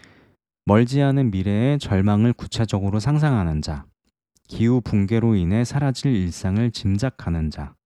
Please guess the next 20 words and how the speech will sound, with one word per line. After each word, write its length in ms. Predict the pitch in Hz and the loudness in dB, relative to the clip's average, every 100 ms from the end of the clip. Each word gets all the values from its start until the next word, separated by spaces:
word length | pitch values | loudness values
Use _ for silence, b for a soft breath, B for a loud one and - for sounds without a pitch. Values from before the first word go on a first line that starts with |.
| _ _ b b b _ | _ _ b b b _
그것을 440 | 117 101 104 135 | -2 0 2 2
현실로 400 | 135 170 - 165 | 4 2 2 4
만들지 480 | 135 85 92 107 113 | 4 2 2 2 0
않기 400 | 90 82 - 85 | 0 -2 -4 -4
위해 260 | 85 131 147 b b b | 0 -2 -4 b b b
실체 440 | - 180 - 180 | -4 -2 0 2
있는 280 | 131 98 117 | 2 4 2
희망을 460 | 123 147 139 123 107 | 0 0 2 0 0
찾는 400 | - 139 113 80 | -2 0 0 -2
자, 240 | 78 67 _ _ _ _ _ b b _ | -6 -12 _ _ _ _ _ b b _
기후 360 | _ - 123 135 | _ 0 2 2
붕괴 420 | - 107 98 113 | 2 0 2 0
시대의 560 | - - 101 107 131 143 | -2 -4 -2 0 -2 -4
새로운 480 | - 156 147 143 | -4 -2 0 0
계급 360 | 127 90 110 104 | -2 -2 -2 -4
주체라고 1600 | - - - 107 82 _ _ _ _ _ _ _ - 87 85 95 | -12 -14 -6 -4 -6 _ _ _ _ _ _ _ -8 -6 -4 -4
책 220 | - 165 | -4 -6
속에 520 | - 156 143 139 131 | -4 -4 0 0 0
설명하고 560 | 127 143 143 139 117 110 | 0 -2 0 0 0 0
있고요. 540 | 87 _ 82 117 117 | -2 _ -2 -2 -2